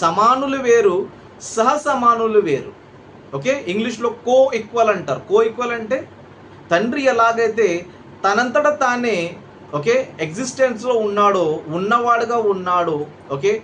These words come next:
అదేవిధంగా యేసుక్రీస్తు కూడా కో ఎగ్జిస్ట్ అంటే తండ్రి ఎలాగైతే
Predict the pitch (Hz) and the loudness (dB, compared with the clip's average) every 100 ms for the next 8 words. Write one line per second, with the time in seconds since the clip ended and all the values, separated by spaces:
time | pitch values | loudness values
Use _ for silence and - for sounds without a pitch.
0 | - - - - - 180 294 294 262 262 | -10 -20 -20 -14 -2 -2 0 -2 0 0
1 | 254 214 160 165 - 170 240 269 269 247 | 2 2 2 0 0 0 0 -2 -8 -10
2 | 240 - 247 233 226 170 147 - - - | -10 -12 -10 -2 0 2 0 -4 -18 -12
3 | - 220 262 247 202 170 247 - - 165 | 2 4 4 2 -2 -4 -6 -6 -8 -8
4 | 151 185 208 214 202 208 - - - 202 | -4 -2 2 2 2 -2 -16 -10 -2 -2
5 | 262 285 269 254 247 247 240 | 0 -2 0 2 2 0 -2